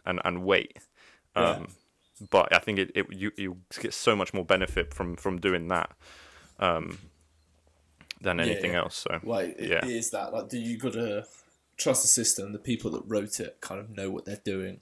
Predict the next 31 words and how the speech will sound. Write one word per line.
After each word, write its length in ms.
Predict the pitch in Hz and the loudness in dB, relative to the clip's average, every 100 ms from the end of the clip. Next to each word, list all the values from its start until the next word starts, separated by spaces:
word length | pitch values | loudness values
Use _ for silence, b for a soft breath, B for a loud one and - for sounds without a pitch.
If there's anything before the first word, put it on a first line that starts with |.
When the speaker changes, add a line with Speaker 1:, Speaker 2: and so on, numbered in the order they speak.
| b b _ _ 120 | b b _ _ -12
Speaker 2:
you 100 | 104 | -8
know. 220 | 85 113 | -8 0
Speaker 1:
Yeah. 120 | 107 - | 2 2
Speaker 2:
Uh, 40 | 104 | 0
you, 340 | 117 135 120 | 4 6 6
Marcus, 800 | 104 101 98 110 107 - - - | 4 0 -2 -4 -4 -4 -6 -8
you 160 | - 101 | -6 -6
know, 120 | 101 - - | -6 -8 -8
Rob, 240 | 98 101 98 | -2 -2 -2
all 160 | 98 110 | -4 -2
the, 180 | 98 - | -4 -4
all 100 | 101 | -6
these 160 | 98 98 | -6 -8
people, 440 | - 95 101 98 B B B B - | -8 -8 -8 -8 B B B B -10
you 100 | 110 | -2
know 160 | 110 | 0
what 100 | 101 | 0
you're 100 | 67 | -2
doing, 380 | 107 95 95 95 - _ | -4 -6 -6 -10 -18 _
you 120 | - | -18
know, 100 | 98 85 - | -14 -14 -14
you've 240 | 87 95 | -14 -12
got 240 | - 92 - | -4 -4 -4
degrees 400 | - 104 98 98 | -12 -12 -10 -10
in 100 | 95 | -10
it, 160 | 98 - | -12 -12
you've 140 | 95 | -8
studied 420 | - - 101 107 | -4 -2 -2 -4
it 100 | 90 | -12
for 120 | - 117 | -14 -12
years. 560 | 117 98 98 95 - | -8 -6 -6 -6 -6